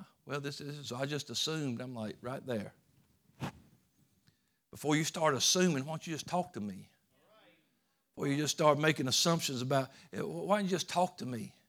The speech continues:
Maybe I didn't get your phone call. Maybe I didn't get your text. Maybe I didn't see you that day.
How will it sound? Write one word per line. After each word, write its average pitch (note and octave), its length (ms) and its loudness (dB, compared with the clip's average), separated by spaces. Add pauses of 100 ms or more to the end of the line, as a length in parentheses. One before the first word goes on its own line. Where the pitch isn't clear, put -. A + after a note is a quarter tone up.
(1080)
Maybe F3+ 220 4
I F#3 100 6
didn't F3+ 260 2
get A3 200 -2
your C#3 140 -4
phone C3 320 -2
call. A#2+ 380 -6 (520)
Maybe D#3 240 4
I F3+ 80 6
didn't G3 180 6
get G3+ 240 2
your D#3 120 -2
text. - 420 -6
Maybe F#3 240 4
I F#3 100 6
didn't F#3 220 4
see G#3+ 240 4
you F3 200 4
that C#3 220 -2
day. D3 260 0